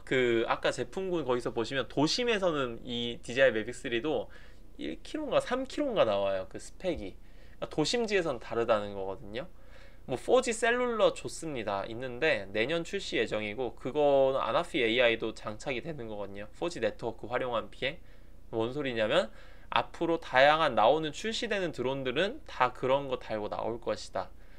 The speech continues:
이게 안 끊기고 도심에서도 이게 포지망을 잡아서 비행하고 화면을 전송하는 기술이에요. 근데 디제이아이만의 기술이 이제 아니라는 겁니다.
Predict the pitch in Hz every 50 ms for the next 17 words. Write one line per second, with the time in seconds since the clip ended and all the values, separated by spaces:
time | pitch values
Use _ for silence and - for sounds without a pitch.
0 | - - - - 147 156 - - - 110 131 147 165 - - 247 247 254 240 220
1 | 208 180 175 160 - - - 135 - - 208 202 196 190 180 180 180 170 139 135
2 | 120 123 127 120 107 101 95 - - 123 107 101 - - 202 220 233 247 233 220
3 | 196 175 147 135 - 110 107 110 113 110 113 - - - - 123 127 139 139 131
4 | 123 117 110 101 - - 185 208 202 180 - - 113 107 104 - 131 131 117 107
5 | 104 - - 117 - - 123 110 107 98 95 95 95 92 - - 170 190 196 185
6 | - - 120 113 143 170 165 170 170 139 110 104 107 110 104 104 104 107 107 110
7 | 98 - - - - - - 117 135 160 151 127 107 101 98 98 95 95 98 95
8 | 95 107 101 -